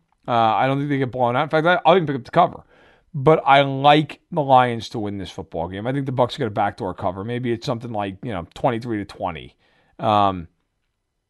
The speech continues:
Detroit's just good, man. Like, Detroit, it's a weird thing to say 'cause in our lifetime, that has not been the case most of the time. But Detroit is just,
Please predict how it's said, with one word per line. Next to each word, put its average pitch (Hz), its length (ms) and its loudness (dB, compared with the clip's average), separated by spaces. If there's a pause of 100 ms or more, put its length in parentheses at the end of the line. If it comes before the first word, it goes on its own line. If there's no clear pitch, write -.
(160)
Detroit's - 360 -2
just 104 220 -10
good, 123 260 -4
man. - 220 -18
Like, 101 140 -16
Detroit, 170 320 -4
it's 147 120 -4
a 143 40 -2
weird 143 300 0
thing 170 140 -8
to 110 80 -10
say 156 260 0
'cause 95 120 -12
in 104 80 -8
our 139 160 4
lifetime, 104 420 -2
that 120 100 -2
has 101 100 -6
not 120 160 0
been 120 100 -14
the 107 60 -12
case 123 240 -6
most 110 240 -10
of 98 80 -10
the 139 80 -6
time. 95 180 -4
But 92 80 -18
Detroit 156 440 2
is 131 180 -4
just, - 340 -2